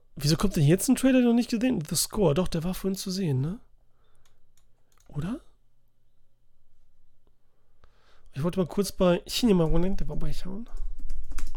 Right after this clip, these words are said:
Weil ich hatte ja echt. Was? Vierhundertvierzehn? Morgens, Das war in der heute Morgen oder irgendwann, als ich letztes Mal geguckt habe, vierhundertfünfzehn.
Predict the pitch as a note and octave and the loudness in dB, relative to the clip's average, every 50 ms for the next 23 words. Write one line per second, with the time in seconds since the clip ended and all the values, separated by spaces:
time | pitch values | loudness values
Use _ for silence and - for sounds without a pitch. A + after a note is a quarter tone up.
0 | - - - - - - - - - - - - - - - - - - - - | 2 0 -2 -4 -6 -8 -10 -12 -12 -14 -14 -14 -16 -16 -18 -18 -18 -18 -20 -20
1 | - - - - - - - - F#3+ - - - - - G3+ - G#3 G3+ A3 G#3+ | -20 -20 -20 -20 -20 -20 -18 -16 -14 -14 -14 -14 -14 -12 -10 -8 -8 -8 -8 -10
2 | F#3+ - - - - - - - D#3 B2+ D#3+ A3+ - - - - - - - - | -12 -14 -16 -20 -20 -20 -14 -6 2 4 4 4 4 2 -2 -4 -6 -12 -18 -12
3 | - - F#3+ G#3 - - G3+ F#3+ F3 C#3+ - - G3+ G3+ - D4 A#3 B3+ C4 B3 | -8 -8 -8 -8 -6 -4 -2 -2 -2 -2 -2 -2 -2 -2 2 6 8 8 10 8
4 | G3 E3 E3 D#3+ E3+ E3 - F#3+ F3+ F#3+ G#3 G#3 D#3+ E3 F#3 G3 G3 F#3+ F3+ F3 | 8 6 4 4 4 2 4 6 8 8 8 8 6 4 0 2 2 0 0 -4
5 | G#3 G3+ F3 E3 F3+ F#3+ F#3+ F3+ G3 F3+ F3+ E3+ D#3 - F3+ F#3 - - E3+ D#3 | -4 -6 -4 -2 -2 -2 -2 -2 -4 -4 -6 -6 -6 -8 -8 -8 -8 -8 -8 -8
6 | - G3+ F#3 - E3+ D#3 D3 - - - - F3+ D3+ C#3+ - - B3+ E4+ - - | -8 -8 -8 -6 -6 -6 -8 -10 -10 -8 -6 -4 -4 -4 -4 -2 -4 -4 -2 -2
7 | - - D3 C#3 C3+ C3+ | -2 -2 -2 -2 -2 -6